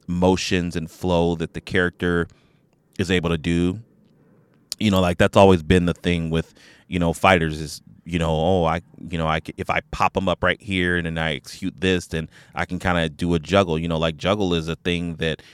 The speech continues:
was created by the fighting community. That's not something that was a in-game implementation until later on, once people figured that, "Yo, these people are out here <laughs> exploiting our mechanics and, and they're,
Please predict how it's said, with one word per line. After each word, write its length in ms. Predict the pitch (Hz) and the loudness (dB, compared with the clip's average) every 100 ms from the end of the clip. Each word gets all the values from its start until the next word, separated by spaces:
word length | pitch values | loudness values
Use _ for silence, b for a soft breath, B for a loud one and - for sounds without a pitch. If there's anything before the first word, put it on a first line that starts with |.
| B | B
was 360 | - 85 85 82 | -6 -2 -2 -4
created 600 | - - 85 85 82 - | -10 -4 -2 -2 -4 -4
by 280 | 82 90 92 | 2 4 4
the 100 | 80 | 2
fighting 240 | 95 87 | -2 -2
community. 460 | 80 85 104 87 73 | -4 -6 -6 -6 -6
That's 300 | 78 78 - | -4 -6 -4
not 260 | 87 87 - | -4 -4 -2
something 320 | 101 87 92 | -4 -2 -2
that 100 | 87 | -2
was 200 | 82 80 | -4 -4
a 120 | 82 B B _ | -4 B B _
in-game 460 | 107 101 90 92 90 | -2 -2 0 -2 -2
implementation 680 | 98 90 87 80 92 107 90 | -4 -4 -4 -4 -4 -4 -6
until 340 | 82 - 87 82 | -6 -4 -2 -2
later 300 | 82 90 85 | -2 -2 -2
on, 260 | 98 110 78 | -2 -2 -2
once 180 | 82 85 | -4 -6
people 260 | 98 90 | -6 -6
figured 380 | 87 92 90 87 | -6 -4 -4 -4
that, 140 | 80 71 | -6 -4
"Yo, 300 | 98 101 B B B B - | -2 -2 B B B B -16
these 300 | - 104 - | -4 -4 -2
people 240 | 156 110 | -2 2
are 60 | 95 | 4
out 140 | 95 | 4
here 120 | 101 | 2
<laughs> 120 | 73 - | -2 -4
exploiting 560 | - - - 127 107 | -6 0 4 4 4
our 120 | 95 | 2
mechanics 560 | 90 87 117 117 107 - | 2 -2 0 0 0 -2
and, 220 | 90 87 B B B - | -4 -4 B B B -2
and 300 | 95 90 80 | -2 -2 0
they're, 300 | 92 90 | 0 0